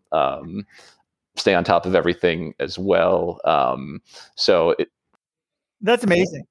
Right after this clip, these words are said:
Speaker 2: I mean, 'cause really, that makes it sound like, it kind of reminds me of the N F L in the sense of, to me, the at-home product for the N F L is better than being at the game,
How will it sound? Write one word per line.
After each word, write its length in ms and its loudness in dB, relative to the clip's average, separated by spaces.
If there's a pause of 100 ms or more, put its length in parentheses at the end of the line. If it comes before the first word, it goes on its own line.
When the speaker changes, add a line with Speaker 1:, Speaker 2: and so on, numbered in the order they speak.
Speaker 2:
I 60 -2
mean, 140 2
'cause 160 0
really, 300 4
that 220 2
makes 220 0
it 80 -14
sound 360 0
like, 300 0 (280)
it 180 -2
kind 220 0
of 60 0
reminds 340 2
me 80 0
of 100 2
the 100 0
N 160 0
F 160 0
L 180 4
in 100 -2
the 40 -10
sense 280 -6
of, 180 0
to 140 -4
me, 180 2
the 300 -4
at-home 400 2
product 360 2
for 100 -14
the 60 -6
N 100 -2
F 120 -8
L 140 2
is 100 -6
better 220 0
than 140 -6
being 260 -4
at 80 -8
the 80 -10
game, 320 -8